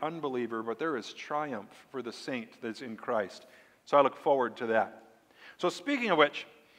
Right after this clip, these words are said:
I don't know if you know about this old cemetery in Indiana. It's a little over a hundred years old, and there's this tombstone that has this famous saying. It goes like this, "Pause, stranger, when you pass me by.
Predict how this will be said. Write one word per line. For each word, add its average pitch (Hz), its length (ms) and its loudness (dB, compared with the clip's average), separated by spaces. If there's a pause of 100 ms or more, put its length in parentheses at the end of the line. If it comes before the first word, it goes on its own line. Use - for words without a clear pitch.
(520)
I 185 120 12
don't 247 120 6
know 208 100 6
if 175 80 2
you 190 80 -6
know 185 100 6
about 175 140 4
this 156 220 -4
old 170 240 2
cemetery 175 760 -4
in 139 120 -6
Indiana. 139 560 0
It's 147 180 -4
a 143 40 2
little 156 280 2
over 160 240 2
a 135 60 4
hundred 151 500 2
years 139 280 0
old, 135 260 4
and 131 100 -2
there's 139 180 2
this - 300 -4
tombstone 165 800 2
that 139 100 -8
has 139 220 2
this 139 160 -4
famous 180 420 -4
saying. 131 600 0 (280)
It 139 120 2
goes 143 180 4
like 135 160 8
this, 135 380 6 (1300)
"Pause, 165 560 6 (160)
stranger, 143 540 -4
when 147 100 -6
you 131 100 -6
pass 139 380 0
me 165 100 -10
by. 117 440 -2